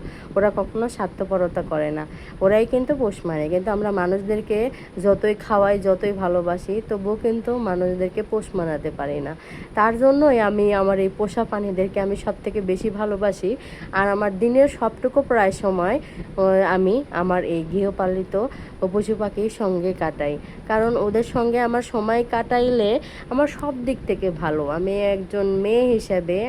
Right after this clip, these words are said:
আমার বাসা থেকে বের হতে হয় না, সবসময় বাসার মধ্যে থাকি। কারো কোনো গীবত করা হয় না, কারো নামে বদনাম করা হয় না, কারোর সাথে হিংসা বিদ্বেষ করা হয় না।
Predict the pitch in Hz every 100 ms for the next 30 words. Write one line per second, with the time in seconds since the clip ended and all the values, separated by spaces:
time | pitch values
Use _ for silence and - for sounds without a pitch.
0 | 226 190 185 175 - - - - 185 202
1 | 190 190 196 185 196 202 196 196 190 185
2 | 170 170 247 - 208 - 190 190 175 170
3 | 185 180 180 175 180 185 - 170 277 -
4 | - - - 202 202 202 208 202 196 185
5 | 208 214 - 208 190 196 180 180 180 208
6 | 233 208 190 190 190 190 180 180 170 196
7 | 208 208 202 180 185 175 170 180 233 -
8 | - - 208 202 208 220 - 214 214 202
9 | 190 214 202 190 196 190 - 196 190 190
10 | 175 170 175